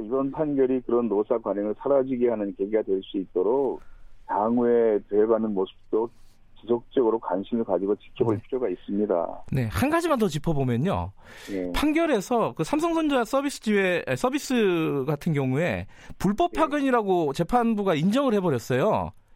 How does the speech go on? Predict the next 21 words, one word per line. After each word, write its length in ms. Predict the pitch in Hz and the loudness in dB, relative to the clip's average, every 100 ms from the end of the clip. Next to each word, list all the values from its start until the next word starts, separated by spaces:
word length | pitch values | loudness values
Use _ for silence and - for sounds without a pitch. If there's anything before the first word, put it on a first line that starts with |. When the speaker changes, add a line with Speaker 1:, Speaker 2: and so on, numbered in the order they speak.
| - | 2
Speaker 2:
이건, 180 | 226 226 | 6 6
Speaker 1:
네, 80 | |
네. 80 | 104 | 6
Speaker 2:
이것도 280 | 202 - 302 | 4 2 2
어떤 280 | 226 254 208 | 2 0 -2
큰 220 | - 294 | -2 2
의미가 240 | 202 247 | 2 4
있지 180 | 185 147 | 0 2
않습니까? 480 | 233 - 147 117 196 - - - - - - - - - - - - | -2 0 -4 -2 -4 -6 -20 -20 -20 -20 -20 -20 -20 -20 -20 -20 -2
Speaker 1:
그것은 440 | 127 131 151 170 | 4 6 6 6
이미 200 | 151 151 | 4 4
노동계에서는 1000 | 139 120 147 151 147 139 135 131 131 139 | 4 4 4 2 4 4 4 2 -2 0
예전부터 480 | 101 107 139 135 131 | -2 -2 -2 -2 -6
파악했던 640 | - 180 165 151 147 135 120 | -4 -2 0 0 0 -2 0
내용이고요. 720 | 107 101 95 87 107 143 131 | -2 -2 -4 -2 0 0 0
Speaker 2:
네. 400 | 135 113 95 120 - _ - - - | 0 -2 -4 -6 -14 _ -20 -20 -6
Speaker 1:
본사로, 600 | - 135 151 151 151 147 139 156 135 - - - - - | 0 2 2 2 0 0 -4 -10 -12 -12 -20 -20 -20 -4
본사로부터 1080 | 123 131 143 147 143 135 131 - 151 160 165 - - - | 2 4 4 4 2 0 -6 0 2 2 0 -6 -10 -4
서비스 600 | 156 156 147 - 131 123 - | 0 0 -2 -2 -2 -2 -2
직원들에 580 | 117 127 131 127 123 120 | 2 2 2 2 2 2
대한 600 | 120 120 127 127 131 | 0 0 0 -2 -4